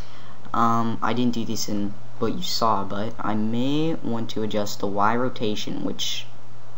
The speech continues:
basically does, um, this. I could reverse the whole video if I wanted.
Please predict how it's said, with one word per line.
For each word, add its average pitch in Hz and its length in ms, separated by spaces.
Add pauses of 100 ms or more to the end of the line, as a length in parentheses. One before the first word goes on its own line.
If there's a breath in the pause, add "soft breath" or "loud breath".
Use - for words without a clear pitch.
(220)
basically 117 380
does, 107 260 (560)
um, 101 520 (220)
this. 95 520 (560)
I 120 100
could - 160
reverse 104 340
the 92 80
whole - 160
video 92 380
if - 100
I - 100
wanted. - 380